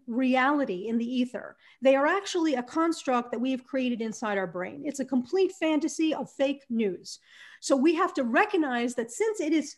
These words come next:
fake, that we think we're fake, that we're not actually fake. That's not true. We can actually work around this because as scientists, we deal in truth and reality.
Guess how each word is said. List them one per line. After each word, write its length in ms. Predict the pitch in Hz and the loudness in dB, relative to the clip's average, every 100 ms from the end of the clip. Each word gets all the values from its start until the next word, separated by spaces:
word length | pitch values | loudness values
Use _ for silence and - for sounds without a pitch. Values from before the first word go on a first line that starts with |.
| _ | _
fake, 600 | - - 403 226 214 - _ _ - | -4 2 4 4 0 -12 _ _ 0
that 180 | 277 240 | 0 4
we 280 | 311 392 403 | 8 8 8
think 160 | 285 262 | 0 0
we're 240 | 262 392 392 | 0 0 -2
fake, 340 | - 175 - _ _ _ _ _ - | -8 -10 -12 _ _ _ _ _ 0
that 140 | 269 | 4
we're 180 | 370 415 | 6 6
not 220 | 311 339 | 6 4
actually 400 | 240 226 226 214 | 2 2 -4 -4
fake. 320 | - 285 - - | -4 -8 -8 -2
That's 180 | 302 - | -2 4
not 180 | 403 392 | 4 6
true. 380 | - 349 135 - _ _ - - | 2 0 0 -12 _ _ -20 -6
We 240 | 226 320 | 4 4
can 160 | 320 349 | 4 0
actually 500 | 254 269 269 294 254 | 0 -2 -2 -2 0
work 300 | 214 226 226 | 2 0 0
around 340 | 262 392 392 | 2 4 4
this 220 | 220 180 - | 2 -2 -6
because 440 | 254 269 262 247 | -4 2 2 2
as 280 | 233 226 - | -2 -4 -2
scientists, 720 | 359 453 370 285 240 247 - - - | 0 4 4 2 0 -2 -6 -16 -4
we 340 | 220 392 381 | 8 8 8
deal 280 | 330 294 285 | 6 2 2
in 140 | 262 240 | 0 -2
truth 340 | - 330 349 285 | 2 6 6 4
and 180 | 254 240 | 0 2
reality. 680 | 247 240 233 220 202 - | 2 2 2 -2 -6 -10